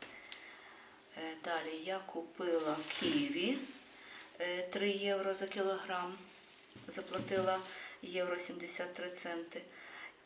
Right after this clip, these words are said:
І, е, моркву також. Е, морква коштує кілограм, е, євро шістдесят дев'ять центів. І я заплатила за ці дві морквини, вони, е,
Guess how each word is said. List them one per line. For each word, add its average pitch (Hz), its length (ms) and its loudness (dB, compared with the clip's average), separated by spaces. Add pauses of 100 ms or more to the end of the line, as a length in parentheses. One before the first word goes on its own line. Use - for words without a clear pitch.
І, 208 300 0 (880)
е, 175 120 -4 (100)
моркву 165 560 0 (520)
також. - 540 0 (640)
Е, 185 140 2
морква 190 380 0
коштує 185 460 2
кілограм, 170 880 0
е, 160 520 4 (720)
євро 165 380 6
шістдесят 165 460 2
дев'ять 160 440 2
центів. 254 640 2
І - 40 -8
я - 120 -2
заплатила 185 560 -2
за 175 160 -4
ці - 180 -6
дві 170 180 -6
морквини, 202 520 0
вони, 98 140 2
е, - 100 0